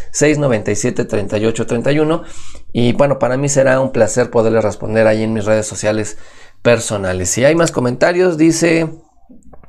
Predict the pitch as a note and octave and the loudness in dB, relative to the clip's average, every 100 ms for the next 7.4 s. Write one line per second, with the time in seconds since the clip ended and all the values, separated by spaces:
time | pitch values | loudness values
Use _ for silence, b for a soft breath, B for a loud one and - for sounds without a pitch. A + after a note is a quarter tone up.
0 | - A2+ D#3 D#3 B2+ C#3 D3 C#3 B2+ D3+ | -4 2 4 4 2 0 0 0 0 2
1 | E3 E3 F3+ - - b b b b B2 | 2 2 0 -6 -14 b b b b 2
2 | D3 E3 E3+ C#3 - D#3 D#3 D3 D#3 D#3 | 4 4 2 0 0 0 2 4 4 4
3 | F3 F3 A#2 G#2+ G#2+ G#2 C3 B2+ A2+ - | 2 2 0 2 2 2 0 0 -2 -4
4 | - D3 D#3+ D#3 D#3+ E3 - - - - | 0 2 4 4 2 2 6 6 8 6
5 | - A#2+ A#2 B2 D3+ F#3+ D#3+ C3+ C3+ F3 | 2 -4 -4 -4 -4 -2 0 2 2 4
6 | F3+ F3+ C#3+ A#2 A2 B2 B2+ B2+ - - | 6 4 2 0 0 -2 -2 -2 -2 2
7 | B2+ C#3+ C#3+ D3 | 2 4 2 -2